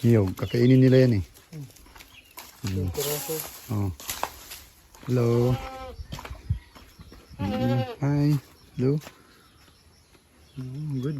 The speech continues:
boy. Si Dodong Toro. Ayun, Dodong. Huwag ka nang tumaya, Dong.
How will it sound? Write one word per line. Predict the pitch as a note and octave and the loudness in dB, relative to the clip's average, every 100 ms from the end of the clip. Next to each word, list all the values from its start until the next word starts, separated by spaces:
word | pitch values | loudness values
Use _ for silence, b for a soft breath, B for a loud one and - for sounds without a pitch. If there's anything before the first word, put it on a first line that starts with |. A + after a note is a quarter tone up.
| A2+ | -8
boy. | G#2+ G#2 B2+ E3 D#3 - _ _ _ _ _ _ _ _ _ - | -10 -8 -6 -6 -6 -8 _ _ _ _ _ _ _ _ _ -8
Si | C#3+ C#3 | -4 -2
Dodong | C#3 C3+ B2+ B2 B2 | 0 0 0 0 -2
Toro. | B2 A2+ G2 F#2 - | -4 -4 -4 -8 -8
Ayun, | A2+ A#2 G2+ G2+ | -6 -6 -6 -4
Dodong. | C#3+ C#3 C#3 C#3 C#3+ C#3+ C3 - - - - - - - - - - | -2 0 2 4 4 2 -2 -6 -20 -20 -20 -20 -20 -20 -20 -20 -8
Huwag | G#2 G#2+ | -6 2
ka | C#3+ | 2
nang | C#3+ | 4
tumaya, | D3+ D3+ D3 | 4 4 4
Dong. | D3 C3 | 2 0